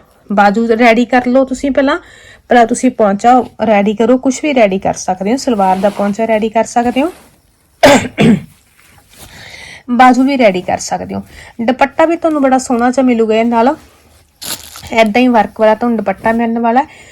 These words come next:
ਸਿਰਫ ਜੈਨੂਅਲ ਜੀ ਪ੍ਰਾਈਸ ਲੈ ਕੇ ਆਏ ਅਸੀਂ ਤੁਹਾਡੇ ਵਾਸਤੇ। ਪਾਰਟੀ ਵੇਅਰ ਸੂਟ ਹੈ ਜੀ,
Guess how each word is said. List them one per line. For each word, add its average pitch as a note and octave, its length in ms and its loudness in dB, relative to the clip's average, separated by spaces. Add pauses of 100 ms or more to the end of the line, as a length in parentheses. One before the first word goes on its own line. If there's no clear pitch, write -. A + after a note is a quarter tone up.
(220)
ਸਿਰਫ D4+ 320 -4
ਜੈਨੂਅਲ B3+ 520 2
ਜੀ C#4 160 -4
ਪ੍ਰਾਈਸ G#3+ 420 0
ਲੈ A#3 180 2
ਕੇ C4 160 -4
ਆਏ C4 80 0
ਅਸੀਂ C4 160 -4
ਤੁਹਾਡੇ C4+ 300 0
ਵਾਸਤੇ। B3 340 -2
ਪਾਰਟੀ G#3+ 400 0
ਵੇਅਰ B3+ 200 0
ਸੂਟ G#3+ 300 -2
ਹੈ G#3 80 4
ਜੀ, A#3+ 180 -4